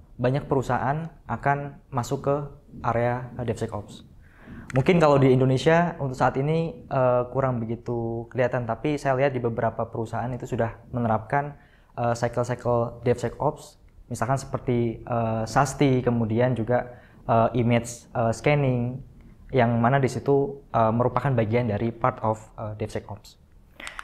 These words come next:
Nah, berikutnya adalah cloud native. Nah, cloud native ini, eh, sebenarnya adalah, eh, secara umum ya. Jadi untuk spesifiknya ada cloud native infrastructure, kemudian cloud native application dan seterusnya. Mungkin secara sederhananya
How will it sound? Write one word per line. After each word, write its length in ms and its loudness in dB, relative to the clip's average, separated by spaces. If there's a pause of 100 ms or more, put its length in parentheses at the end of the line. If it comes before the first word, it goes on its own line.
(140)
Nah, 180 2
berikutnya 640 2
adalah 400 0 (240)
cloud 180 -2
native. 540 -6 (520)
Nah, 220 0
cloud 160 2
native 320 -2
ini, 640 0
eh, 640 4
sebenarnya 580 0
adalah, 400 0 (540)
eh, 260 2
secara 540 0
umum 320 -2
ya. 320 -4
Jadi 400 2
untuk 160 -4
spesifiknya 560 0
ada 160 2
cloud 160 0
native 320 -4
infrastructure, 720 -2
kemudian 320 -2
cloud 160 -4
native 240 -6
application 480 -4
dan 80 -2
seterusnya. 420 -8 (380)
Mungkin 240 0
secara 320 2
sederhananya 800 -2